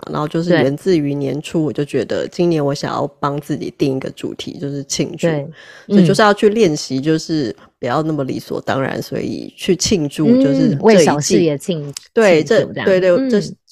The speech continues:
Speaker 1: 为了这一季做了些什么，呃，觉得自己是有达到一些里程碑啊，或是任何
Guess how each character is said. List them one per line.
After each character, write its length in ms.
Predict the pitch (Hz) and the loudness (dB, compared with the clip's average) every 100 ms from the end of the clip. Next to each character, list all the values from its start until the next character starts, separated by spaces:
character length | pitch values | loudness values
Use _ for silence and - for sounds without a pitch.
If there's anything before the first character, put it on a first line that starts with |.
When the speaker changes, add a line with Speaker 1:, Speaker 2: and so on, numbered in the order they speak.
| _ _ _ - | _ _ _ -8
Speaker 1:
为 200 | 208 214 | 0 2
了 380 | 185 160 143 143 | 2 2 0 -2
这 300 | - 185 156 | 0 0 0
一 100 | - | -6
季 380 | 151 - 190 127 | -12 -10 -8 -6
做 280 | - 180 151 | 0 2 2
了 80 | |
些 280 | 147 147 143 | 0 -2 -4
什 180 | 143 - | -6 -10
么， 160 | 104 50 50 50 - _ 101 | -10 -10 -10 -12 -16 _ -12
呃， 400 | 65 53 50 50 - _ _ _ | -10 -10 -12 -14 -20 _ _ _
觉 160 | - 165 | 0 2
得 80 | 156 | 0
自 120 | - | -4
己 160 | 160 - | -8 -8
是 260 | - 147 - | -6 -6 -4
有 120 | 139 | -6
达 220 | - 139 | -2 -2
到 180 | 156 165 | 0 0
一 20 | |
些 140 | 160 156 | 0 -2
里 160 | 139 | -4
程 240 | - - 131 | -8 -10 -8
碑 220 | 123 131 | -4 -4
啊， 160 | 127 165 | -4 -4
或 120 | 147 | -4
是 160 | 143 139 | -6 -6
任 180 | 143 | -4
何 120 | 143 | -4